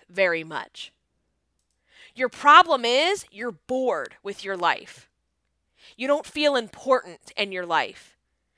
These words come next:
You're tired. You're exhausted. You do everything for everybody else, and there's nothing left to give for you. That's your problem. So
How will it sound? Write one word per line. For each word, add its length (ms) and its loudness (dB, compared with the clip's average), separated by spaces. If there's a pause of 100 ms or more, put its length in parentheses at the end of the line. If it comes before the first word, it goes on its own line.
(180)
You're 160 -8
tired. 800 -2 (600)
You're 200 0
exhausted. 1000 -4 (540)
You 160 -12
do 260 -12
everything 600 4
for 220 -4
everybody 580 0
else, 460 2
and 140 -4
there's 200 -8
nothing 460 -2
left 260 -2
to 80 -18
give 240 -4
for 180 -18
you. 380 -16 (360)
That's 380 0
your 100 -12
problem. 560 -4 (2250)
So 400 -2